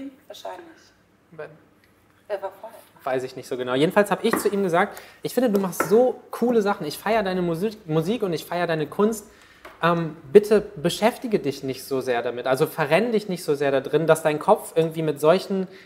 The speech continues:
Speaker 2: niederen Dingen irgendwie vollgemüllt wird, sondern mach lieber das, was, was cool ist, was du kannst und,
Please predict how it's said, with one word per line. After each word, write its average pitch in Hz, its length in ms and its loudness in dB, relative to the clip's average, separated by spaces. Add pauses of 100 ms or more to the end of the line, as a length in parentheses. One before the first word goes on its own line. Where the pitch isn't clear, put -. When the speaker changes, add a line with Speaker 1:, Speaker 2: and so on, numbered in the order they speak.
Speaker 2:
niederen 185 600 4
Dingen 202 300 4
irgendwie 151 320 0
vollgemüllt 147 840 2
wird, 156 140 4
sondern 170 300 0 (260)
mach 190 240 2
lieber 202 220 4
das, 196 260 2
was, 180 280 -2
was 170 260 0
cool 269 160 4
ist, 175 120 6
was 165 160 0
du 175 80 -2
kannst 254 440 -2
und, 151 240 0